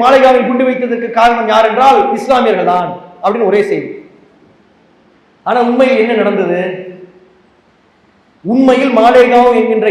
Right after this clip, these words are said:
இடத்தில் குண்டு வைத்ததற்கு பின்னணியில் இருந்தது அபினவ் பாரத் என்று அமைக்கப்படக்கூடிய ஒரு அமைப்பை சார்ந்த புரோஹித் என்று சொல்லக்கூடிய ஒரு கர்னல்.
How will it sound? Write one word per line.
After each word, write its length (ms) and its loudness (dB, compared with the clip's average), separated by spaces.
இடத்தில் 360 -2
குண்டு 240 -4
வைத்ததற்கு 540 0
பின்னணியில் 500 -2
இருந்தது 300 -2
அபினவ் 420 0
பாரத் 340 0
என்று 160 -8
அமைக்கப்படக்கூடிய 760 -8
ஒரு 160 0
அமைப்பை 340 -4
சார்ந்த 300 -2
புரோஹித் 560 2
என்று 180 -4
சொல்லக்கூடிய 500 -2
ஒரு 80 2
கர்னல். 400 -4